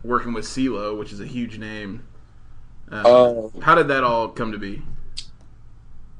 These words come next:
Speaker 2: Yeah, uh, Lo, I actually let, met Lo, uh, before we started making, uh, Constellations, uh, the record. Uh, I met Lo.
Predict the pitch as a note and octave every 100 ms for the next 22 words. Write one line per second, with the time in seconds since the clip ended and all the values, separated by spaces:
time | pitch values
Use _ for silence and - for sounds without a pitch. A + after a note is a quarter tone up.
0 | - - - - - - - A#2+ C3+ B2+
1 | A2 F#2 G2+ A#2+ D3 F3+ B2 D3 D#3 F3
2 | F3 C3 B2 - G2 A#2 G2 F2+ F#2+ G#2+
3 | A2+ G#2 F#2+ E2+ - - - - - -
4 | F#2 F2+ D2+ E2+ - G#2+ G#2+ F#2 - F#2
5 | E2+ D#2+ F2 F2 F2 D#2 D2 C#2 - D#2+
6 | D2 - C#2 C2 - B1+ B1 - - C2+
7 | C#2+ B1 B1 C2+ B1+ B1 - - - B1
8 | A1 - F2 F#2 - F2+ F2 E2+ D2+ D2